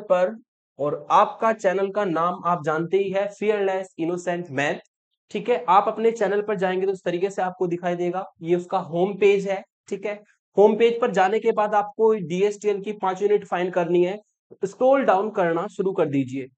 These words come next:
पहले मिलेगा for you section, ठीक है, फिर मिलेगा Videos का section, जो मैं upload करता हूँ वो Videos आपको यहाँ पर दिखाई देगी।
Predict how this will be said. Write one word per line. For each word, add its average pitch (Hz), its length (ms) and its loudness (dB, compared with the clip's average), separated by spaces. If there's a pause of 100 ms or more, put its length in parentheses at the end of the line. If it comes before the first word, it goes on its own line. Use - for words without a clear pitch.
(180)
पहले 185 240 4
मिलेगा 226 440 2
for 175 180 4
you 196 240 0
section, 220 400 -6 (580)
ठीक - 200 -10
है, 330 100 -10 (1200)
फिर 247 140 0
मिलेगा 233 300 4 (100)
Videos 185 640 4
का 233 100 -2
section, 220 400 -6
जो 220 140 2
मैं 220 100 2
upload 202 360 0
करता 202 220 -4
हूँ 214 80 -2
वो 196 80 -4
Videos 175 320 2
आपको 185 260 -2
यहाँ 156 280 -4
पर 180 100 -2
दिखाई 180 280 -2
देगी। 180 340 0